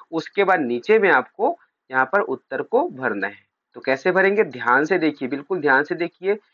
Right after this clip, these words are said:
है ना, बिल्कुल वीडियो को छोड़ना मत, मैं बहुत सारी चीज आपको बताऊंगा।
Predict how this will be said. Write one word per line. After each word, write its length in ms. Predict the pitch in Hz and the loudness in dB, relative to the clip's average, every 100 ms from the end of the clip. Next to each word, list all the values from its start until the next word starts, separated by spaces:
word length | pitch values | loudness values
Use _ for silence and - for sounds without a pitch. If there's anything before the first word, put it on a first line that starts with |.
| _ _ 175 | _ _ 0
है 60 | |
ना, 100 | 247 | 0
बिल्कुल 360 | 165 143 147 175 | 0 -4 -4 -4
वीडियो 220 | 139 175 | 0 0
को 100 | 185 | 0
छोड़ना 440 | 180 - 151 170 208 | -6 0 2 4 2
मत, 180 | - - | 2 -2
मैं 100 | 135 139 | -8 -8
बहुत 340 | 139 196 220 | -4 -2 0
सारी 180 | 185 180 | 0 -2
चीज 200 | 160 135 | -2 -2
आपको 240 | 113 - | -2 -2
बताऊंगा। 460 | 131 90 87 78 | -8 -8 -12 -18